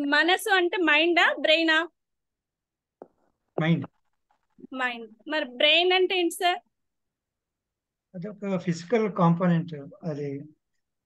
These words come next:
Speaker 2: మనసు అనేది అబ్స్ట్రాక్ట్, ఇది ఫిజికల్ గా ఉంటుంది బ్రెయిన్.
Speaker 1: అలానే బ్రెయిన్ మనం ఫిజికల్ కాంపోనెంట్ అంటే మనం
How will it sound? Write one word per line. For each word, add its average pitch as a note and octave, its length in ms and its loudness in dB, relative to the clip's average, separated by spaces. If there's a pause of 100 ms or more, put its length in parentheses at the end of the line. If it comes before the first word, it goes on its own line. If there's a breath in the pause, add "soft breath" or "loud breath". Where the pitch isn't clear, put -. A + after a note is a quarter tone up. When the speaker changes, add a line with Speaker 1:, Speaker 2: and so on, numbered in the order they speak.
(200)
Speaker 2:
మనసు F3+ 280 2
అనేది G#3 220 4
అబ్స్ట్రాక్ట్, G3 640 0
ఇది F3 320 0
ఫిజికల్ F#3 420 -4
గా F3+ 100 4
ఉంటుంది C#3 320 -6 (760)
బ్రెయిన్. C#3+ 300 -4 (360)
Speaker 1:
అలానే F4 400 2
బ్రెయిన్ E4 380 2
మనం F#4+ 220 0
ఫిజికల్ F#4 400 -4
కాంపోనెంట్ F#4 540 2
అంటే F4+ 180 0
మనం D4+ 260 -2